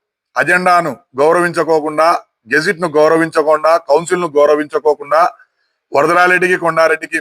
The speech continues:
మేలు జరిగేటట్లు no objection సర్టిఫికెట్ ముందుగానే ఇచ్చి, లెక్క పూర్తిగా రాబట్టకోకుండా త-, త-, తాస్కారం చేస్తున్నాడని చెప్పి,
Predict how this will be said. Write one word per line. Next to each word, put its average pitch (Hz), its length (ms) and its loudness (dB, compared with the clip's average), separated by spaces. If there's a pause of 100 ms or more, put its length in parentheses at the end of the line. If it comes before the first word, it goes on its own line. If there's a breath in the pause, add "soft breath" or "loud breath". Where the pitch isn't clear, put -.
మేలు 151 180 0
జరిగేటట్లు 151 600 -2 (640)
no 147 140 2
objection 175 360 -2
సర్టిఫికెట్ 160 500 0
ముందుగానే 165 380 2
ఇచ్చి, 156 320 -2 (460)
లెక్క 139 200 0
పూర్తిగా 175 400 0
రాబట్టకోకుండా 151 880 0 (140)
త-, 131 140 0 (220)
త-, 151 100 -12 (460 soft breath)
తాస్కారం 170 500 0
చేస్తున్నాడని 147 500 0
చెప్పి, 143 220 -2